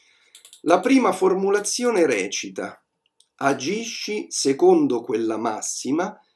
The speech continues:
che puoi volere divenga una legge universale." E questo primo, eh, principio, diciamo, la prima formulazione dell'imperativo categorico,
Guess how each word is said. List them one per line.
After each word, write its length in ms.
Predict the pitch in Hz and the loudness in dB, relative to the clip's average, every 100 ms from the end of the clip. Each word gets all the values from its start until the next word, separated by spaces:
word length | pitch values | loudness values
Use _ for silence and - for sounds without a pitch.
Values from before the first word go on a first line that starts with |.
| _ | _
che 200 | - 123 | -4 -4
puoi 300 | 127 135 135 | 2 2 4
volere 540 | 127 135 170 202 226 202 | 4 4 4 4 0 0
divenga 720 | 143 135 110 127 139 170 - | 2 2 0 -2 0 0 0
una 200 | 156 175 | 0 0
legge 340 | 147 98 95 120 | 0 -4 -4 -6
universale." 880 | 127 131 131 - 76 - 73 95 _ _ _ _ _ _ | -4 -6 -6 -8 -10 -10 -14 -16 _ _ _ _ _ _
E 140 | 120 | -6
questo 460 | - 196 190 123 113 | 2 2 2 -4 0
primo, 720 | 170 185 151 117 107 95 - _ _ _ _ _ | 0 2 0 -2 -2 -4 -10 _ _ _ _ _
eh, 160 | - - | -10 -4
principio, 720 | 139 139 131 - 170 - 110 | 2 2 2 -2 -4 -2 -4
diciamo, 540 | 101 107 135 95 90 92 | -4 -6 -6 -6 -8 -8
la 140 | 110 | -4
prima 320 | 180 190 135 | -2 0 -2
formulazione 760 | - 113 113 110 110 - 165 123 | -4 -6 -4 -4 -4 2 2 2
dell'imperativo 720 | 107 110 107 113 - 165 123 | -2 -4 -4 -4 -2 -2 -2
categorico, 880 | 120 151 196 113 113 123 147 143 | -2 -2 0 0 0 -2 0 0